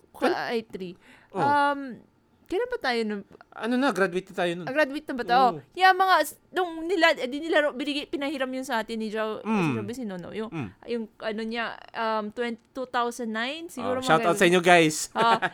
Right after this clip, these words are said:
Speaker 2: no, yung pin-, yung pinahiram niya yung C D niya, ano eh,
Speaker 1: Ah.
Speaker 2: two thousand nine, mga ganyan, to two thousand ten, parang ganun.
Speaker 1: Two thousand nine ata, ma-, Dragon Age yung pinaka-,
Speaker 2: Oh, yun na.
Speaker 1: ano sa atin.
Speaker 2: During that time,
Speaker 1: Mm.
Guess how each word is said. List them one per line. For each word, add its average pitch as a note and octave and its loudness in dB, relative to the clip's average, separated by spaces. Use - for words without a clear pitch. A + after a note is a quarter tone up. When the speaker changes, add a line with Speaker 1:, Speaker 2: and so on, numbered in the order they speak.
Speaker 2:
no, D#4 -6
yung E4+ 0
pin-, E4+ -8
yung D#4+ -8
pinahiram E4+ -2
niya E4+ -10
yung F4+ -8
C D4 -6
D C4+ -8
niya, B3 -4
ano A3 -4
eh, G#3+ -4
Speaker 1:
Ah. G#2+ 0
Speaker 2:
two C4+ -10
thousand C4+ 0
nine, A3 -4
mga G#3 -6
ganyan, G3+ -8
to G3+ -10
two G3+ -10
thousand F3 -10
ten, E3+ -12
parang F3+ -10
ganun. - -8
Speaker 1:
Two F#3+ -2
thousand G#3+ 2
nine A3 -2
ata, G#3 0
ma-, D3+ -2
Dragon D3 0
Age C#3 -6
yung C#3 -8
pinaka-, C#3+ 2
Speaker 2:
Oh, D#4 4
yun F#4 4
na. D4 0
Speaker 1:
ano A2+ -8
sa A#2 -20
atin. A2+ -20
Speaker 2:
During F#4+ -2
that E4 0
time, G#3 -2
Speaker 1:
Mm. G2+ -14